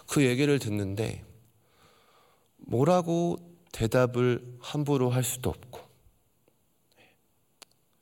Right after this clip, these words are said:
또 그 성도님의 삶을 너무나 잘 알고 있으니까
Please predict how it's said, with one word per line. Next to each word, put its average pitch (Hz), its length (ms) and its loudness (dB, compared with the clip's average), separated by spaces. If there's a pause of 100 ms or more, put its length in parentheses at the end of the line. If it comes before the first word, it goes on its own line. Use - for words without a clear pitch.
(480)
또 143 100 4
그 143 140 0
성도님의 151 600 4
삶을 147 360 2
너무나 175 460 4
잘 151 180 4
알고 135 280 4
있으니까 135 640 0